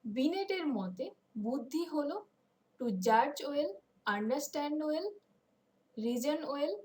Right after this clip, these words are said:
these are essential of intelligence, অর্থাৎ সুবিচারকরণ, উত্তম বোধগম্যতা এবং যুক্তি প্রদর্শন হলো বুদ্ধির অপরিহার্য উপাদান।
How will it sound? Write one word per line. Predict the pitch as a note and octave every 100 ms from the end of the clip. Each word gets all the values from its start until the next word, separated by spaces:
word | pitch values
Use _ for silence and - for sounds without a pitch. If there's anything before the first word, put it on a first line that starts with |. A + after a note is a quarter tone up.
| - _ _ _ -
these | G#3+ C4+ D4 -
are | A#3 - - _ A3+
essential | C#4+ D4+ E4+ - E4 D#4+ G#3+
of | A#3+ - - G3+
intelligence, | F#3 F3+ F3+ F3 F#3 F#3 - _
অর্থাৎ | A3 A#3 - G4+ - _ _ _
সুবিচারকরণ, | - - B3+ G3 G#3+ G3+ C4 C#4+ D#4+ D#4 D#4+ F#4+ - _ _
উত্তম | G#3+ G3 - B3+ A#3+
বোধগম্যতা | G3+ G3+ A#3 C4 C4+ C#4 D4 E4+ G#4 - _ _
এবং | A#3 A3+ C4 - _ _ _ _ G3+
যুক্তি | A#3+ D4+ - F#4+
প্রদর্শন | F#4+ C4 G#3 G#3+ A3 A#3+ B3
হলো | A3 A3+ G4 G#4 G#3+
বুদ্ধির | G#3 A#3 G3+ C4+ D4+ -
অপরিহার্য | G3+ F#3+ A#3 A#3 A#3 B3 A3+ G4 A#4+ _ _ _ -
উপাদান। | G3 G3 F#3 F3+ F#3